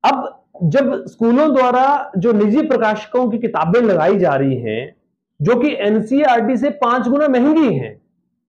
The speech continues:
तो फिर एनसीईआरटी की दो सौ छप्पन प-, पन्नों की जो किताब है, वो केवल पैंसठ रुपए में मिल रही है और वही किताब निजी प्रकाशक की एक सौ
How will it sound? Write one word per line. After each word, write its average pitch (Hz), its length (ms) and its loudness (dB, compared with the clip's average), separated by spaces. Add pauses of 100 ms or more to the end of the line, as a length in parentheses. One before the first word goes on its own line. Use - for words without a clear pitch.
(240)
तो 285 80 -2
फिर 302 220 -2
एनसीईआरटी 277 760 0
की 285 120 0
दो 254 240 0
सौ 285 200 -2
छप्पन 285 560 -4
प-, - 380 -2 (600)
पन्नों 254 280 2
की 269 100 0
जो 269 180 0
किताब 208 460 0
है, 170 520 -2 (460)
वो 262 120 0
केवल 302 240 2
पैंसठ 226 420 0
रुपए 277 240 2
में 277 120 2
मिल 247 200 2
रही 254 220 2
है 226 400 -2 (360)
और 277 460 0 (720)
वही 233 320 4 (440)
किताब 240 560 0
निजी 202 340 2
प्रकाशक 233 560 0
की 277 120 0
एक 226 300 -2
सौ 262 100 -2